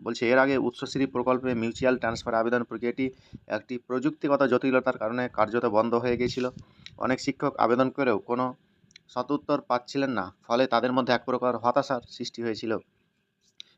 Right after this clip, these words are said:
পর্ষদের এই নতুন পদক্ষেপ সেই জটিলতার অবসান ঘটল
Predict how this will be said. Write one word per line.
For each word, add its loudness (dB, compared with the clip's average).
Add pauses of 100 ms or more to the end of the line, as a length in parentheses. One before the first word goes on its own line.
পর্ষদের 4
এই 6
নতুন 2
পদক্ষেপ -4 (520)
সেই 0
জটিলতার 0
অবসান 4
ঘটল -2